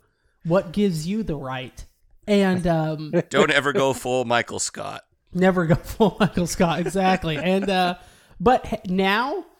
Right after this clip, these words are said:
Speaker 1: I feel like I've been vindicated. I mean, a first round pick has now just <laughs> been,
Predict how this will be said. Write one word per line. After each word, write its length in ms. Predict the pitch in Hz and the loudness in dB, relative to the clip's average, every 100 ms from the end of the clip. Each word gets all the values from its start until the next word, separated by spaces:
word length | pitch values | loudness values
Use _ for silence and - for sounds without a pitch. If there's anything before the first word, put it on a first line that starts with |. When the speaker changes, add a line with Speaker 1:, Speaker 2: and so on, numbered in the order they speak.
| _ - | _ -8
Speaker 1:
I 120 | 175 | -6
feel 180 | - 214 | -2 0
like 160 | 214 | 0
I've 140 | 214 190 | 0 -2
been 160 | 202 180 | -4 -2
vindicated. 720 | 196 185 - 135 123 117 131 _ - | -4 -4 -6 -12 -14 -18 -20 _ -8
I 100 | 160 | -4
mean, 180 | 160 | -4
a 40 | 151 | -4
first 360 | - 185 180 190 | -6 -4 -4 -2
round 240 | 175 170 | -2 -2
pick 220 | 175 185 | -4 -4
has 220 | 180 156 151 | -6 -8 -6
now 240 | 147 151 | -6 -6
just 280 | 156 156 - - - _ _ | -6 -8 -10 -16 -20 _ _
<laughs> 340 | _ - - | _ -12 0
been, 280 | 392 349 | 2 2